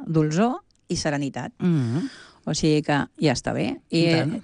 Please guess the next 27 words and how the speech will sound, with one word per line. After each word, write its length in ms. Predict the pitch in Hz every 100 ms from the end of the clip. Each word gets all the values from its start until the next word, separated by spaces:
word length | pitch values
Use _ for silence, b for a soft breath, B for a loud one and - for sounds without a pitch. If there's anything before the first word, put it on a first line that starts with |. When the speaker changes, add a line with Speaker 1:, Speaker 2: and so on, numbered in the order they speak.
| -
Speaker 1:
i, 480 | 165 160 156 151 -
bueno, 480 | 262 277 160 151 -
aquí 280 | 156 143 175
ens 140 | 151
parla 320 | - 151 151 156
d'aquesta 520 | 151 151 156 151 165
madrilenya 600 | 156 156 160 214 226 214
que 100 | 202
té, 140 | 190 180 175
porta 260 | 180 170 170
treballant 400 | 165 170 165 170
a 60 |
l'Hotel 260 | 165 165 170
Cinco 360 | - 165 165
Villa, 260 | 170 170 156 -
Villamagna, 680 | 180 180 165 180 208 180 196
clar, 260 | - 185
no, 220 | 185 160 165
no 80 | 165
és 120 | 165
un 120 | 165
hotel, 360 | 160 165 160 160
<laughs> 200 | 226 -
un 120 | 202
hotel 300 | 175 170 165
qualsevol, 460 | 160 156 - 170 202
no? 180 | 170